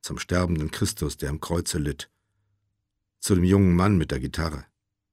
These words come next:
Während er so im Schutz der kleinen Kirche saß,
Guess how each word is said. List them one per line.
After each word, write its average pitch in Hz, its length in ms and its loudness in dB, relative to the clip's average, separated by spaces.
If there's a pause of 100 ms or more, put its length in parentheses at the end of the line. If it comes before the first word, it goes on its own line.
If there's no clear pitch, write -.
(1200)
Während 127 280 8
er 120 100 12
so 127 180 10
im 127 120 8
Schutz - 300 2
der 113 140 6
kleinen 110 320 6
Kirche 117 360 0
saß, 117 460 2